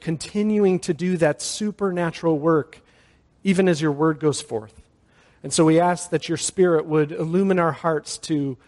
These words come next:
hear and understand and believe your truth. We ask for help to better see our Lord Jesus and what it li-, means to live faithfully while he's away.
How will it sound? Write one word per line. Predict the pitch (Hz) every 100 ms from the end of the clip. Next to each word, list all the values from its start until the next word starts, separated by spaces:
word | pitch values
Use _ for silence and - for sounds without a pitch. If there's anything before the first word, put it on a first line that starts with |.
| _ _
hear | - 214 208 175 147 123 -
and | 147
understand | 156 147 - - 185 185 170 147
and | - 143
believe | 131 135 160 180 165 131 -
your | 139
truth. | - 143 123 - - _ _ _ _ _ _ _ -
We | 151 156
ask | 165 160 - -
for | - 151
help | 160 175 135 - _ _
to | - 160
better | 165 165 147
see | - - 202 196
our | 196 170 160
Lord | 160 156
Jesus | - 170 143 113 - - - _ _ _ -
and | 147
what | 147 156
it | 160
li-, | 160 160 165
means | 170 170 170 165 -
to | 156
live | 147 151
faithfully | - 151 151 - 147 147 143 - _ _
while | 135 131
he's | 123 143 147
away. | 131 107 101